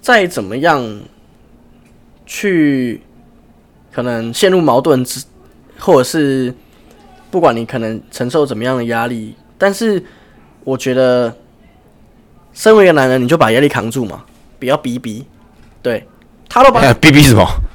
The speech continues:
Speaker 1: 不要，就是不要，不要再去纠结一些有的没的。对，就是毕竟他都把你爸杀了，然后还把你妈抢走，这个你还不报，那你还干嘛？
Speaker 2: 是。
Speaker 1: 对，我觉得是这样。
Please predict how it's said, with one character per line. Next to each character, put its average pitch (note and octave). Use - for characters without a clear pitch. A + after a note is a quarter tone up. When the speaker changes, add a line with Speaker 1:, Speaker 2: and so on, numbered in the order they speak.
Speaker 1:
不 F#3
要， A#3
就 A#3
是 B3
不 G#3
要， F3+
不 E3+
要 F#3+
再 A#3+
去 B3+
纠 A3
结 E3
一 F3
些 E3+
有 A#2+
的 A#2
没 G#2+
的。 G2+
对， A#2
就 F3+
是 F#3
毕 C#4
竟 C4
他 C4
都 C4+
把 G#3
你 E3+
爸 F3
杀 C#3+
了， A#2
然 D3+
后 G3
还 F#3
把 D#3+
你 D3+
妈 C#3+
抢 B2
走， G2+
这 B3+
个 F3+
你 D#3
还 C#3+
不 C#3+
报， C#3+
那 D#3
你 C3
还 B2
干 A#2+
嘛？ -
Speaker 2:
是。 -
Speaker 1:
对， -
我 A2
觉 A2
得 -
是 -
这 -
样。 E2